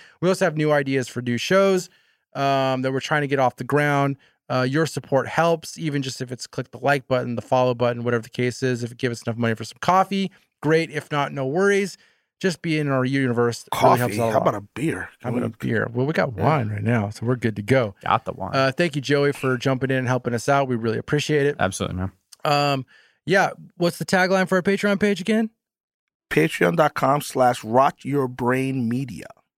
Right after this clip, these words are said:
Speaker 1: Excellent. Thank you, Max. Uh,
Speaker 2: Oh,
Speaker 1: thanks.
Speaker 2: tell, we're, we're on YouTube now.
Speaker 1: We're on YouTube
Speaker 2: Another
Speaker 1: now.
Speaker 2: place to consume the podcast.
Speaker 1: Yep. Uh, YouTube is, apparently it's blowing up for
Speaker 2: Yep.
Speaker 1: us, which is pretty
Speaker 2: Ro-,
Speaker 1: awesome.
Speaker 2: Rot Your Brain Media, uh, right there. You'll get all our shows,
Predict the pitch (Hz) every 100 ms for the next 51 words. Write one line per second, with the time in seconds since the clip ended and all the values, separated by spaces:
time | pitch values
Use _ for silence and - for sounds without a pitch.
0 | - 131 - 127 110 110 120 110 110 104
1 | 90 - - _ _ _ _ - 143 147
2 | 147 139 135 233 180 170 - 190 247 -
3 | 143 160 156 139 131 135 139 139 185 -
4 | 180 202 185 180 165 165 156 147 175 139
5 | 135 147 185 196 165 175 180 - - 160
6 | - 156 165 160 143 139 160 - 160 185
7 | 220 - 135 160 196 - 135 127 127 120
8 | 151 - 170 160 147 127 120 - _ -
9 | 143 180 135 113 - - _ - 113 123
10 | 135 175 190 139 123 160 - 123 113 139
11 | 147 120 135 170 185 156 170 180 165 175
12 | 170 175 185 220 - - - 143 143 -
13 | 156 170 156 143 135 139 - 131 139 139
14 | - 143 143 170 220 -